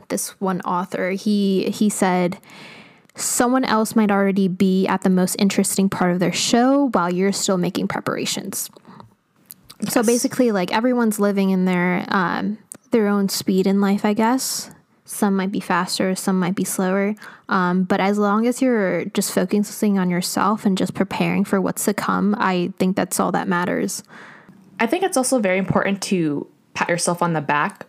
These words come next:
Speaker 2: for all the things you've overcome, right? I think some
Speaker 1: Mm-hmm.
Speaker 2: people are more predisposed to certain traumas than others, and that really does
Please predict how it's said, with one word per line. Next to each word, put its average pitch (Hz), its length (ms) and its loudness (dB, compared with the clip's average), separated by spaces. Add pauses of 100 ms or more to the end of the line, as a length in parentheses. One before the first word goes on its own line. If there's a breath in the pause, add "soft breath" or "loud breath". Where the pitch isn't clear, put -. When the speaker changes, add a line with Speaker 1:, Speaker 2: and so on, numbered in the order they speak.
(140)
Speaker 2:
for 156 600 -2 (480 soft breath)
all 165 180 2
the 165 100 -2
things 156 320 -2
you've 147 300 -4
overcome, 156 680 -2
right? 160 460 -2
I 170 100 0
think 175 380 -2 (160)
some 214 200 2
Speaker 1:
Mm-hmm. 202 60 0
Speaker 2:
people 165 220 0
are 160 40 0
more 151 200 -2
predisposed 151 720 -2
to 165 60 -2
certain 160 280 -2
traumas 143 420 -4
than 151 180 -2
others, 190 460 -2 (380 loud breath)
and 160 380 -2 (280)
that 220 200 0
really 294 260 0
does 156 580 0